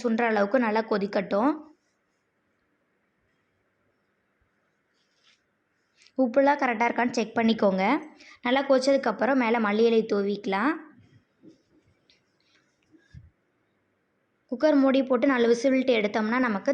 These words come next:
தக்காளி குருமா ரெடி ஆயிரும். கண்டிப்பாக வீட்டில் ட்ரை பண்ணி பாருங்கள்.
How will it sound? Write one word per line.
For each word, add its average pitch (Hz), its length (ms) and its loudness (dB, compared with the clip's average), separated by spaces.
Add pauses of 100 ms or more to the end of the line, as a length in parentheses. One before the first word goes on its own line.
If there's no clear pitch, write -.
தக்காளி 220 320 -2
குருமா 214 240 0
ரெடி 190 160 -4 (100)
ஆயிரும். 208 340 -2 (1200)
கண்டிப்பாக 247 380 4
வீட்டில் 233 340 0
ட்ரை 226 100 0 (120)
பண்ணி 214 240 -4
பாருங்கள். 208 420 -2